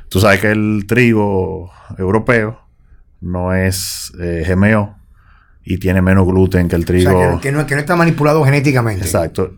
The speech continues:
Speaker 1: y, y tiene menos gluten que el trigo americano.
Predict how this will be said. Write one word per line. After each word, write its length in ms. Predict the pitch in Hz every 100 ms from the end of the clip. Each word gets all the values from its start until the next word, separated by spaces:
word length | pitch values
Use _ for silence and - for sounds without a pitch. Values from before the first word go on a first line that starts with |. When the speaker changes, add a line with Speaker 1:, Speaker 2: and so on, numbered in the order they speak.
| -
Speaker 1:
y, 440 | 98 101 98 98 98
y 60 |
tiene 260 | 95 95 98
menos 560 | 98 98 101 101 98
gluten 400 | 95 104 101 104
que 120 | 98 95
el 180 | 87 78
trigo 280 | 90 90
americano. 580 | 90 87 82 135 131 95